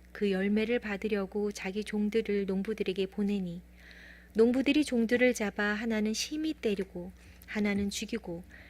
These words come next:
하나는 돌로 쳤거늘 다시 다른 종들을 처음보다 많이 보내니 그들에게도 그렇게 하였는지라. 후에 자기 아들을 보내며 이르되, "그들이 내 아들을 존대하리라." 하였더니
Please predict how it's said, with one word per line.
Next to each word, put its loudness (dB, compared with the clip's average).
하나는 -2
돌로 0
쳤거늘 -6
다시 -2
다른 0
종들을 4
처음보다 0
많이 2
보내니 -4
그들에게도 -2
그렇게 -4
하였는지라. -6
후에 4
자기 0
아들을 4
보내며 2
이르되, -4
"그들이 0
내 2
아들을 2
존대하리라." 0
하였더니 -6